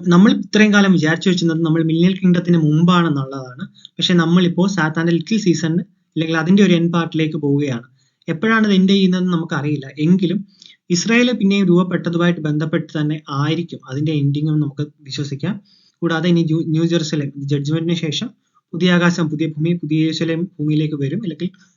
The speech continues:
ഇവിടെ എല്ലാം പുതിയതാക്കുന്ന ഒരു കാലഘട്ടത്തെക്കുറിച്ചാണ് വെളിപാട് ഇരുപത്തൊന്ന്, ഇരുപത്തിരണ്ടിലൊക്കെ പറയുന്നത്. അപ്പൊ നമ്മള് അന്ന് കാലത്ത്, അല്ലെങ്കിൽ അന്ത്യകാലത്ത് പത്രോസ്,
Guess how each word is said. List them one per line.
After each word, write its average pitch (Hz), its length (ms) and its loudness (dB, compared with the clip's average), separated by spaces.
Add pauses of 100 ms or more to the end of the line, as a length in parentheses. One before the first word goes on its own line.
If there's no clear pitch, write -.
(220)
ഇവിടെ 165 160 0
എല്ലാം 165 240 -2
പുതിയതാക്കുന്ന 160 840 -2
ഒരു 190 260 -4
കാലഘട്ടത്തെക്കുറിച്ചാണ് 151 1000 -4 (340)
വെളിപാട് 160 420 -2
ഇരുപത്തൊന്ന്, 156 340 -2
ഇരുപത്തിരണ്ടിലൊക്കെ 151 500 -4 (280)
പറയുന്നത്. 139 440 -6 (560)
അപ്പൊ 202 140 -8
നമ്മള് 233 420 4 (540)
അന്ന് 214 260 6
കാലത്ത്, 175 280 2
അല്ലെങ്കിൽ 170 220 2
അന്ത്യകാലത്ത് 185 720 2 (460)
പത്രോസ്, 196 440 0